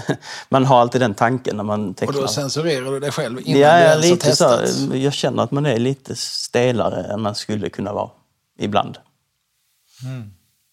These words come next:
Speaker 3: Ja, ja, okej.
Speaker 1: Mm.
Speaker 3: All right.
Speaker 2: Men det här med att ta över en serie som någon annan skapat och, eh,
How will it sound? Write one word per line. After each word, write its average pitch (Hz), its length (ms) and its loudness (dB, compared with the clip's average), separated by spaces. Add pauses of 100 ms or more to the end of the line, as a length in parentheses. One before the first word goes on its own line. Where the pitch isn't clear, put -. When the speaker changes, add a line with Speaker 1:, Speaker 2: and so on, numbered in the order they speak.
Speaker 3:
Ja, 127 160 -16
ja, 117 160 -18
okej. 120 300 -18 (760)
Speaker 1:
Mm. 104 340 -10
Speaker 3:
All 117 100 -12
right. - 280 -14 (960)
Speaker 2:
Men 202 340 -4
det 190 100 0
här 208 160 2
med 170 160 -4
att 160 100 -4
ta - 100 -2
över 147 600 0
en 175 160 -4
serie 123 480 0
som 139 200 -6
någon 135 140 -4
annan 120 420 -6
skapat 120 640 -2
och, 120 300 -8
eh, 113 240 -6